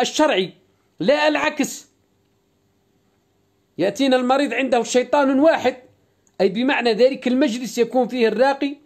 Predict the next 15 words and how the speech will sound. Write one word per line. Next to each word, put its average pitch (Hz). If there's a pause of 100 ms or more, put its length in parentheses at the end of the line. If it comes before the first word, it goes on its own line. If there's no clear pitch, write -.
(320)
وفيه 226
المريض 247 (360)
وفيه 269
الشيطان 277
المتسلط 269
على 269
ذلك 294
المريض، 294 (480)
فيأتي 285
الراقي 285 (560)
بتلك 254
البدعة 214 (460)
وبتلك 240
الخزعبلات 226
والضلالات، 208